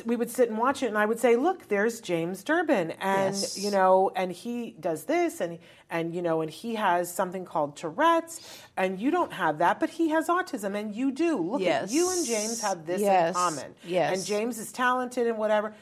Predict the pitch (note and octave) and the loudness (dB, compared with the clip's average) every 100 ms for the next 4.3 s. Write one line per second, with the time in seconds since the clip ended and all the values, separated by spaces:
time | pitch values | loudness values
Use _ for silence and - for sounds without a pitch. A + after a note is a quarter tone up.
0 | - - - - C4 D#4 D#4 C4 A3 G3 | -20 -16 -6 4 6 6 2 2 4 2
1 | F#3 G3 F#3+ - F#3+ F#3+ F#3 F3+ G3 F3 | 0 -6 -8 -8 -6 -4 -4 -2 -4 0
2 | F3+ F#3 - G3 F#3 F#3 F3+ F3 D#3+ F3 | -2 -2 -4 -6 -4 -4 -2 -4 -4 -6
3 | F3 F#3+ D#3+ E3+ E3 D#3 - F#3 G3 - | -8 -12 -12 -8 -8 -10 -6 -6 -6 -10
4 | B2 F2 | -12 -14